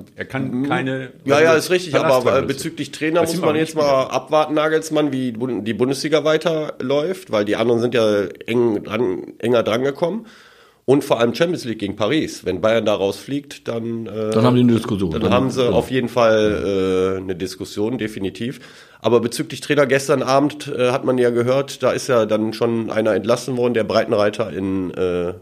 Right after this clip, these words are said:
Speaker 2: Hoffenheim. So kann's dann auch laufen. Da hast du
Speaker 3: Ja,
Speaker 2: ein
Speaker 3: aber
Speaker 2: paar,
Speaker 3: wenn,
Speaker 2: paar
Speaker 3: aber ich hab, ich
Speaker 2: Monate.
Speaker 3: hatte vor dem Spiel der Bayern in, äh, ähm, äh, in Wolfsburg gelesen, die, die Bayern müssten elf Stars ersetzen. Und da habe ich mir daraufhin mal sehr interessiert in, im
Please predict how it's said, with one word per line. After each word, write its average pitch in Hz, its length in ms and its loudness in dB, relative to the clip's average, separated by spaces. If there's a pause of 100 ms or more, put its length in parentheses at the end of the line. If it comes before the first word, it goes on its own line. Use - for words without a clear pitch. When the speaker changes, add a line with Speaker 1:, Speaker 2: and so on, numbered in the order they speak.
(100)
Speaker 2:
Hoffenheim. 127 580 -2
So 107 140 -6
kann's 120 240 -2
dann 123 120 0
auch 135 140 0
laufen. 87 300 0
Da 85 100 -2
hast 104 160 -2
du 117 60 2
Speaker 3:
Ja, 104 140 4
Speaker 2:
ein 117 40 4
Speaker 3:
aber 120 120 4
Speaker 2:
paar, 104 100 2
Speaker 3:
wenn, 117 120 4
Speaker 2:
paar 113 100 2
Speaker 3:
aber 113 180 4
ich 117 100 0
hab, 139 140 4
ich 127 60 6
Speaker 2:
Monate. - 120 2
Speaker 3:
hatte 139 160 2
vor 156 220 4
dem 131 100 2
Spiel 139 280 2
der 117 100 4
Bayern 123 360 2
in, 101 260 -2
äh, 95 440 -6
ähm, 95 280 -6 (760)
äh, - 60 -8 (680)
in 110 160 0
Wolfsburg 135 320 2
gelesen, 120 360 4
die, 104 160 -4
die 113 120 -4
Bayern 127 320 6
müssten 120 340 -2
elf 127 180 2
Stars 117 440 0
ersetzen. 104 500 -2
Und 85 80 -4
da 98 60 0
habe 113 100 0
ich - 100 -8
mir 113 100 2
daraufhin 123 340 2
mal 120 120 4
sehr 120 140 4
interessiert 117 560 -2
in, 107 160 2
im 98 440 -2